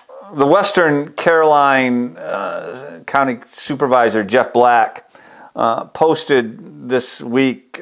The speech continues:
on, on Facebook that, um, that Rappahannock Electric Co-op, uh, listed this week's winter storm among the top five storms that they have ever had, uh, to deal with.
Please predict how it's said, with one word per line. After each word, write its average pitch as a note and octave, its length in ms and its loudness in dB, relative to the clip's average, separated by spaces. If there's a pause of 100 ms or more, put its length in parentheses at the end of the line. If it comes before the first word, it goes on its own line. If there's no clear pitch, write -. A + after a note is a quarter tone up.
on, A#2 320 0
on A2+ 260 -4
Facebook A#2+ 540 -4
that, A#2+ 320 0
um, A2 240 -2 (460)
that C#3 200 2
Rappahannock G3 480 0
Electric D3 520 -2
Co-op, B2 540 2 (280)
uh, B2 220 0
listed D3 540 -6
this F#3+ 260 0
week's F3+ 300 -10
winter D3+ 260 -8
storm G#2+ 720 -4 (500)
among D3+ 460 0
the C3+ 120 -4
top - 580 -8 (380)
five E3 840 2 (300)
storms C3+ 600 0
that B2+ 140 -4
they C3+ 140 2
have B2 180 0
ever C#3+ 340 -2
had, A#2+ 580 -4 (260)
uh, - 300 -18
to B2+ 100 -12
deal A2+ 320 -4
with. F2 360 -12